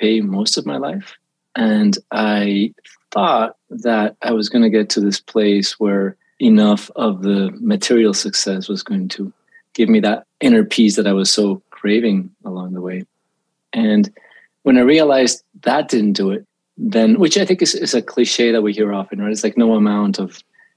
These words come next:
exterior possessions will actually really fulfill that hole inside. And I had heard it many times, but I think I had to experience it for myself. But what was tricky and more nuanced is that then I shifted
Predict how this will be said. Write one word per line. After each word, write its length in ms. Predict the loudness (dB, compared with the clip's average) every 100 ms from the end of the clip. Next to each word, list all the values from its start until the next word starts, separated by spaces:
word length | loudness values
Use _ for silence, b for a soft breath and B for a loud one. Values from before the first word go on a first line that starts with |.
| _
exterior 440 | -4 2 4 4
possessions 640 | 2 0 0 0 0 0
will 140 | 0 0
actually 380 | 0 0 0 0
really 220 | 0 0
fulfill 400 | -2 -6 -4 -2
that 180 | -2 -2
hole 260 | 0 0
inside. 360 | 0 -2 -2 2
And 120 | 2
I 60 | 4
had 140 | 2
heard 260 | 2 2 2
it 80 |
many 160 | 2 0
times, 280 | -2 -2 -2
but 120 | -2
I 100 | -4 B B B B
think 140 | -2 0
I 40 |
had 160 | 0 0
to 100 | 0
experience 480 | 0 2 2 2
it 80 | -2
for 100 | -4
myself. 460 | -2 -2 -2 -4 -6 -2
But 220 | -4 -4 _ _ _ _
what 220 | -2 2 2
was 220 | 2 0
tricky 640 | 0 0 2 2 0 -6 _ _ _ _
and 400 | -2 2 4 4 0 -4
more 200 | 0 2
nuanced 500 | 4 4 4 2 0
is 140 | -4 0
that 180 | 0
then 140 | 2 0
I 80 | 0
shifted 680 | 0 -2 -4 0 0 0